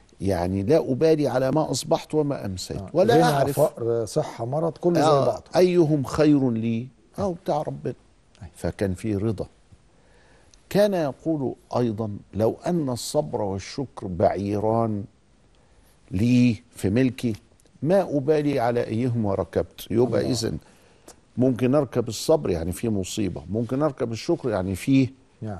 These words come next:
Speaker 1: عطية ومنحة من الله سبحانه وتعالى. إذن ففيه تسليم ورضا على كل حال.
Speaker 2: سيدنا عمر يقصد إنه ما، ما بيحبش حد عن التاني،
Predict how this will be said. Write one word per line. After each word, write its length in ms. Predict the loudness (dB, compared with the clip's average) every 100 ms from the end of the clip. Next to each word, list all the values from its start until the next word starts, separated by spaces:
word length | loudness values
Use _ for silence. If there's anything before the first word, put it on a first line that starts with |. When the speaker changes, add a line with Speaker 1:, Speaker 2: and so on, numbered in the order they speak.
| -2
Speaker 1:
عطية 560 | -2 2 2 4 6
ومنحة 540 | 4 4 0 -2 -2 -4
من 220 | -2 -2
الله 220 | -2 -2
سبحانه 420 | -4 -6 -6 -2
وتعالى. 420 | -2 0 2 2 0
إذن 400 | -4 -4 -4 -4
ففيه 280 | -8 -10
تسليم 480 | -10 -10 -10 -6 -4 -4
ورضا 340 | -4 -4 -4
على 240 | -4 -4 -4
كل 240 | -2 0 -2
حال. 260 | -4 -6 -6 _ _
Speaker 2:
سيدنا 280 | -6 -4 0
عمر 180 | 2 4
يقصد 300 | 2 4 2
إنه 120 | 2
ما، 120 | -2 -4
ما 80 | -4
بيحبش 400 | 0 2 0 2
حد 220 | 0 2
عن 140 | 0
التاني، 420 | -2 -2 0 0